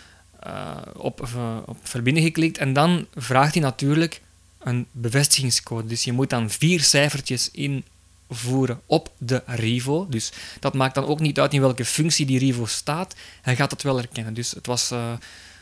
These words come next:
welk, ja, het was, eh, negenduizend en zoveel.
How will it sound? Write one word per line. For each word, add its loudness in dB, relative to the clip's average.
welk, -8
ja, -6
het -6
was, 0
eh, -2
negenduizend 2
en -4
zoveel. 0